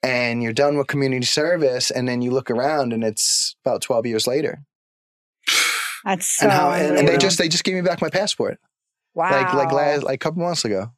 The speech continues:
Speaker 3: And how
Speaker 2: Wow.
Speaker 3: much that year would you have just had to pay to just be, have just paid the tax? Was, 'cause
Speaker 1: Um,
Speaker 3: you're
Speaker 1: that, that, well, and also they fined me,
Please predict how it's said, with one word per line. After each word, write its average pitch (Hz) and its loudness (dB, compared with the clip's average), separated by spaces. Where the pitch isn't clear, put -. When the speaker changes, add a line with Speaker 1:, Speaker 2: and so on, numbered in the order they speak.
Speaker 3:
And 147 2
how 151 2
Speaker 2:
Wow. 160 2
Speaker 3:
much 156 0
that 143 0
year 139 2
would 127 -2
you 131 0
have 117 -2
just 123 -2
had 127 0
to 120 -2
pay 123 -4
to 113 -4
just 117 -4
be, 131 -2
have 123 -4
just 110 -8
paid 123 -2
the 110 -4
tax? 107 -6
Was, 117 -6
'cause 139 2
Speaker 1:
Um, 165 0
Speaker 3:
you're 151 2
Speaker 1:
that, 196 2
that, 185 2
well, 165 2
and 139 0
also 196 -2
they 139 0
fined 196 -2
me, 110 -2